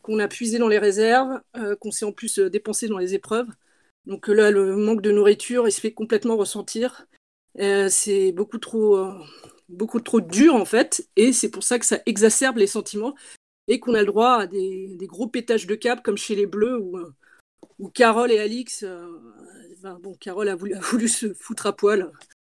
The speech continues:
pour prouver qu'elle n'avait pas de collier d'immunité. Et ça, bon, euh, c'est très, très dur. Ben, déjà, quand on a une personnalité un peu explosive, quand, quand on a la dalle, c'est, c'est encore plus difficile de, de se contenir, même s'il y a des caméras. Donc, euh, conclusion, pour faire Koh-Lanta, euh,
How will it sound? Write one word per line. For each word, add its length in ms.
pour 120
prouver 280
qu'elle 220
n'avait 220
pas 180
de 100
collier 280
d'immunité. 580
Et 100
ça, 360
bon, 300
euh, 180
c'est 180
très, 200
très 160
dur. 140
Ben, 100
déjà, 220
quand 200
on 60
a 60
une 120
personnalité 520
un 80
peu 120
explosive, 720
quand, 220
quand 240
on 100
a 220
la 140
dalle, 300
c'est, 420
c'est 160
encore 240
plus 160
difficile 580
de, 200
de 100
se 100
contenir, 500
même 140
s'il 160
y 20
a 40
des 100
caméras. 400
Donc, 200
euh, 60
conclusion, 640
pour 160
faire 160
Koh-Lanta, 640
euh, 220